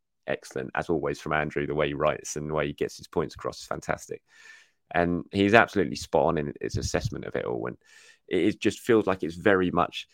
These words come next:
just for show. And w-, it, it's like, what's the point in all this? Why is, why is this program going on? You know, why didn't,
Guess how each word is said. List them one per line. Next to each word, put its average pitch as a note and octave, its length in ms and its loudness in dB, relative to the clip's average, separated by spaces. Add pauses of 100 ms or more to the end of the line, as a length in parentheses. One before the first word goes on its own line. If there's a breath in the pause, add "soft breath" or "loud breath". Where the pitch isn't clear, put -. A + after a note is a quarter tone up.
(260 soft breath)
just - 240 0
for D#2 120 -8
show. D2+ 500 2
And D#2 240 0
w-, D2+ 220 -10 (320)
it, - 220 -8
it's - 340 -8
like, F2 100 2
what's G#2+ 240 -2
the - 60 -8
point F2+ 320 -4 (180)
in D#2 100 -2
all C#2 120 -2
this? - 220 -8
Why F#2+ 200 2
is, F2 280 -2
why G2 260 4
is F2 80 -2
this F#2 120 -2
program E2+ 540 2 (220)
going D#2+ 180 2
on? D2+ 140 -2
You D2 60 -6
know, D#2 100 0
why F2+ 180 2
didn't, F2 300 0